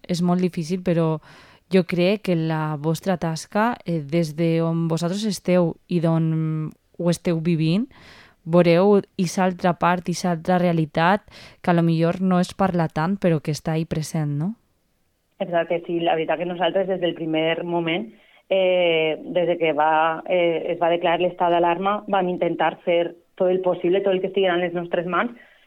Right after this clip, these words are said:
Speaker 2: tant per a les famílies que ja sabem atenen com a per a les, a les noves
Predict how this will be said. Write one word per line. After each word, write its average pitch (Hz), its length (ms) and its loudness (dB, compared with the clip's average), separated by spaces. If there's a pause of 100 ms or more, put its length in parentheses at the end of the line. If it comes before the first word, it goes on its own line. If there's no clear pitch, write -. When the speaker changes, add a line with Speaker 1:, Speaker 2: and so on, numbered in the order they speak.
(120)
Speaker 2:
tant 196 160 0
per 190 120 2
a 165 60 2
les 170 140 0
famílies 175 400 0
que 202 140 0
ja 175 80 -4
sabem 190 220 -2
atenen 185 340 -2
com 208 180 -2
a 196 60 0
per 196 140 0
a 175 40 2
les, 165 300 2 (400)
a - 40 -2
les 190 140 2
noves 185 240 2